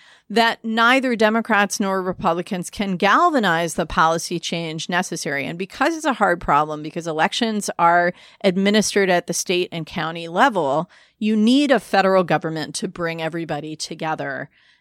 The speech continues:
and get joint action, uh, on the problem. Um, and, and so I, you know,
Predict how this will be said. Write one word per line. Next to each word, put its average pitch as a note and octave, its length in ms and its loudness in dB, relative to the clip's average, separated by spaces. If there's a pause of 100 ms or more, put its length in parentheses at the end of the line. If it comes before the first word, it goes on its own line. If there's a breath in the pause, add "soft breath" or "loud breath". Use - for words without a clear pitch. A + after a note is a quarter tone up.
and F3 180 -6
get F3 220 0
joint E3 320 -6
action, C3+ 500 -4 (240)
uh, D#3 360 -2
on E3+ 180 -2
the E3 80 -4
problem. A3 580 2 (560 soft breath)
Um, G3+ 340 2 (120)
and, B3+ 200 2 (200)
and C4 200 2
so C4 400 4
I, D4 400 2
you B3 180 0
know, A3+ 300 4